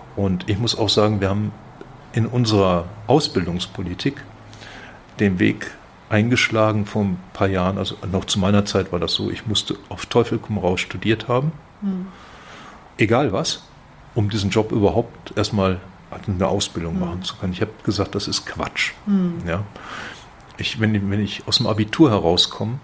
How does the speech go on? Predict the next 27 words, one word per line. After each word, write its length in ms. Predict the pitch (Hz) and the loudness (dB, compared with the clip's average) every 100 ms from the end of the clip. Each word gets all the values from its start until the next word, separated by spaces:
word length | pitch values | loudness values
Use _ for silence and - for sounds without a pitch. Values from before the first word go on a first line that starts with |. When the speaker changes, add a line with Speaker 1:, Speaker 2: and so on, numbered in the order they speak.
| - | -10
Speaker 2:
Hm. 320 | 208 202 185 185 | -2 0 -2 -4
Speaker 1:
kann 180 | - 107 | -2 0
ich 160 | 104 | 0
genauso 480 | - 92 95 104 104 | 0 4 4 4 2
gut 280 | 90 95 - | -4 -10 -10
in 80 | 101 | -6
dieser 260 | 92 92 87 | -6 -4 -6
Region, 400 | 90 - 95 101 | -6 -4 -2 0
wenn 100 | 113 | -2
ich 60 | 180 | -2
Speaker 2:
Hm. 60 | |
Speaker 1:
diese 180 | 143 117 | -2 0
Region 380 | 113 - 113 104 | -2 0 0 2
mag, 320 | 90 80 - | 2 0 -2
wenn 80 | 92 | 0
ich 60 | 101 | 0
Speaker 2:
Hm. 60 | |
Speaker 1:
diese 200 | 90 90 | 0 -2
Region 380 | 92 - 98 98 | -4 0 0 0
verstehe 640 | - 101 - 131 151 156 156 | 0 0 0 2 2 2 0
Speaker 2:
Hm. 360 | 208 196 185 180 | 0 0 0 -2
Speaker 1:
und 160 | 110 | 0
wenn 120 | 107 117 | 2 2
ich 160 | - | 2
neugierig 680 | 104 101 214 - 165 165 - | 4 6 4 0 -8 -8 -4
bin. 80 | 196 | -2
Speaker 2:
Hm. 320 | 185 165 170 | -2 -2 -10